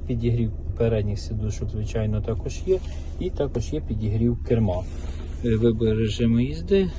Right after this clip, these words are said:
від-, відімкнення старт-стопу. В принципі, дуже класний автомобіль. Коробочка переключає плавненько, без зауважень. До речі, дзеркало заднього виду з автозатемненням.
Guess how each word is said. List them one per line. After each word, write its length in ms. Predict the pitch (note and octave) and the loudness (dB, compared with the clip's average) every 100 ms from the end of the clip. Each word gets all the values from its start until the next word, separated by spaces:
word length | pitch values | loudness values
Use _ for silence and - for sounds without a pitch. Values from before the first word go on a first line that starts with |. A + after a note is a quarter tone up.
| - | -4
від-, 180 | B2 A2+ | -2 0
відімкнення 840 | A#2 A#2 A2 A#2 A#2+ A2+ A#2+ A2+ A2+ | 0 -2 -2 0 0 0 2 2 2
старт-стопу. 760 | - C3 - - F#3+ - E3+ - - - - - - - - - - - | -2 -6 -6 -2 -2 -2 -4 -4 -6 -8 -8 -8 -8 -8 -8 -8 -8 -8
В 120 | - | -4
принципі, 580 | B2+ D3+ - - - A#2 - - - A2 | -2 -2 -4 -4 -2 -2 -2 -2 0 2
дуже 360 | G#2+ C3+ C3+ | 2 2 0
класний 420 | - A#2 A2+ A#2+ | 2 2 2 0
автомобіль. 300 | G#2+ - G2+ G#2 | 0 0 -2 2
Коробочка 580 | B2 A#2+ G2+ G#2 - G#2 | 4 6 4 0 0 -2
переключає 720 | A2 G#2 - A2 - G#2 G#2 | 0 -2 0 0 2 2 4
плавненько, 680 | B2 C3 D3 F3 F3+ C3+ C3+ - - - - - - | 4 4 4 2 0 -2 -2 0 -2 0 0 0 0
без 200 | G#2+ G#2+ | 2 4
зауважень. 480 | G#2+ A2 D3 D3+ C3 | 4 4 4 2 2
До 120 | A#2 | 2
речі, 320 | A2 A2 - | 2 0 0
дзеркало 460 | A2+ A#2 G#2+ - G#2+ | 0 2 2 2 2
заднього 340 | G#2+ G#2+ G#2+ | 2 2 2
виду 260 | G#2+ G#2 G2+ | 2 0 0
з 340 | G2+ G#2 A2 - - - - - - | 0 2 2 0 -6 -6 -6 -4 -2
автозатемненням. 1040 | G#2 - A2 B2 - F3+ E3+ D#3 D3 C#3 | -2 0 2 2 0 -2 0 0 0 0